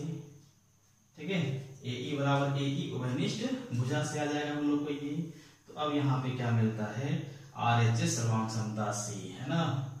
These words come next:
अतः आरएचएस सर्वांग समता, सर्वांग क्षमता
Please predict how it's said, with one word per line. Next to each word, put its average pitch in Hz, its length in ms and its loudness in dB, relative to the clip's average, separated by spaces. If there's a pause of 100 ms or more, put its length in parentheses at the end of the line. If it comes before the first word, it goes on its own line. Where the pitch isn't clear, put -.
(440)
अतः 113 1300 -4
आरएचएस 110 1800 -4 (1120)
सर्वांग 113 800 0 (2000)
समता, - 840 -4 (520)
सर्वांग 110 580 -4
क्षमता 113 600 -6